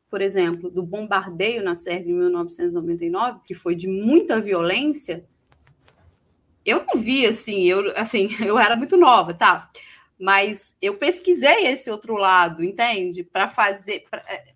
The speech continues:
pra entender o que é a russofobia, você tem que entender isso também, né? Por que que, por que que é, por que que tem esse termo? Porque a gente vê que é muito esse, a Rússia, você não vê outros países sendo tratados da mesma forma,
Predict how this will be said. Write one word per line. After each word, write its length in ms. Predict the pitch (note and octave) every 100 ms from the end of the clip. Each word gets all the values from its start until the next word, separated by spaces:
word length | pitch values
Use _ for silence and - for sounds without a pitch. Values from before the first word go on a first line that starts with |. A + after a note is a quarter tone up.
| _
pra 140 | - G3+
entender 580 | A3+ A#3 G#3 G3 G#3+ D#4+
o 100 | E4
que 140 | A#3+
é 100 | F#3
a 60 | F#3
russofobia, 720 | F#3+ F#3 F#3 F#3 E3+ A#3+ G#4
você 100 | D4+
tem 160 | C4+
que 100 | C#4
entender 340 | D4 C#4+ C4 A#3+
isso 180 | - -
também, 400 | F#4+ D#4 C#4 F#4+
né? 240 | F4+ D4 D4
Por 120 | E4
que 100 | F#4
que, 220 | G#4 G4+ G4 - - -
por 120 | C4+
que 120 | F4
que 80 | G4
é, 160 | F#4+ - -
por 120 | C#4+
que 80 | F#4
que 140 | -
tem 180 | G#4 F4
esse 200 | F#4 E4+
termo? 600 | E4 A#3 A3+ A3 F3+ E3+ _ _ -
Porque 220 | C4 D4+
a 80 | D#4
gente 260 | E4 E4
vê 460 | C4 A3 B3 D#4+ E4+
que 260 | E4+ - -
é 100 | B3+
muito 480 | C4 D4+ E4+ F4 -
esse, 680 | A3+ E4 E4+ - D#4+ - -
a 120 | -
Rússia, 680 | A#3 C#4 F4 - - B3 - _ _
você 280 | A3+ C4
não 160 | D#4 F4
vê 260 | D4+ C#4+ F4+
outros 540 | F4 C#4+ D4 C#4+ A#3+
países 960 | - A3 G3+ A#3+ E4 D#4 A3 F#3+ G3 - _ _ _ _
sendo 400 | - C#4+ F#4+ G4
tratados 500 | - D4 - C#4 C#4
da 120 | C#4+
mesma 340 | D4 D4 D#4+
forma, 580 | D#4+ A#3+ C#4 C4+ A3+ F#3